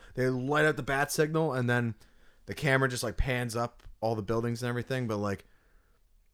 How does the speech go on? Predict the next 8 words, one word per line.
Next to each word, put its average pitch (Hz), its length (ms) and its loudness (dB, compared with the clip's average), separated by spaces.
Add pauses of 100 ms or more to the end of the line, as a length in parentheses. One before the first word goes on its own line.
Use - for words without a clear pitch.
(180)
that 156 360 6
Batman 151 380 4
eighty-nine 131 400 4
theme 120 360 4
is, 98 140 0
like, 95 220 -2
s-, - 340 -6
iconic. 95 600 -2